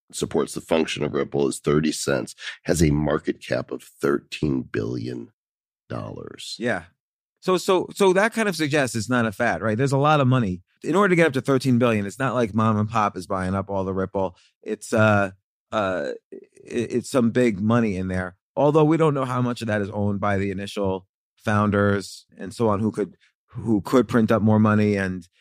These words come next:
Speaker 2: you know, they say they can. It's, it's very, it's very confusing, Ripple.
Speaker 1: Mm-hmm.
Speaker 2: Bitcoin is not confusing. Ethereum is not confusing. There's thousands and thousands of people who have looked at the code and studied it and tried to figure out any potential scams that can happen. And so it's pretty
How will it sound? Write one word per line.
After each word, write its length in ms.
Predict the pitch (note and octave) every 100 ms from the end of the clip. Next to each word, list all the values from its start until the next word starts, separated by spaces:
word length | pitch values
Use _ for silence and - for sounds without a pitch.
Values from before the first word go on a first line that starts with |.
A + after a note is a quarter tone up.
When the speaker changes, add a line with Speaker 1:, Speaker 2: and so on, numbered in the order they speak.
| _
Speaker 2:
you 80 | -
know, 60 | G#2+
they 140 | G2
say 240 | F#2+ A2+ G2+
they 140 | G#2
can. 380 | - G#2 G2+ G#2
It's, 180 | B2+ -
it's 200 | D3+ C#3
very, 220 | G3 F3+ -
it's 180 | F2+ C3+
very 140 | F3 F3
confusing, 440 | D3 A#2 A#2+ G2+
Ripple. 400 | F#2+ E2 G2 F2+ _ D#2+
Speaker 1:
Mm-hmm. 200 | D2+ C#3
Speaker 2:
Bitcoin 300 | D#3 D3+ B2+
is 120 | G#2+
not 200 | B2 A#2+
confusing. 560 | G2 G2+ G2 G2+ F#2+ - _
Ethereum 440 | G#2+ C#3 C3+ C3 A#2
is 120 | G#2
not 160 | A2+
confusing. 580 | A2+ G2+ G#2+ G2+ G2+ G2 F2 _ _
There's 340 | A2+ G#2+ G2+ - _ _
thousands 440 | A#2+ B2 B2 G#2+
and 140 | A2 G#2
thousands 340 | A2 A2 G2+
of 100 | G2
people 240 | G#2+ G#2+ G2+
who 140 | G#2
have 120 | F#2+
looked 220 | G2+ G#2+
at 100 | G#2+
the 80 | A2
code 420 | - G#2 G2+ G#2
and 160 | F#2 -
studied 460 | - G#2+ G#2+ G#2+ G#2
it 240 | G#2 G2+ - _
and 120 | -
tried 240 | A#2+ A2+ G#2
to 60 |
figure 320 | G2+ A#2 G#2+ G#2
out 420 | G2+ G#2 G2+ - _ _ _ _
any 340 | A2 G#2+ G#2+ G#2
potential 520 | - G2 - G#2+ G#2+
scams 480 | - - G2+ G2+ G#2+
that 120 | G2+
can 120 | G#2
happen. 480 | G#2 G2+ G#2 G2+ G2 - _ _
And 120 | -
so 80 | A#2+
it's 120 | D3+
pretty 580 | - - E3+ D#3+ C#3+ A#2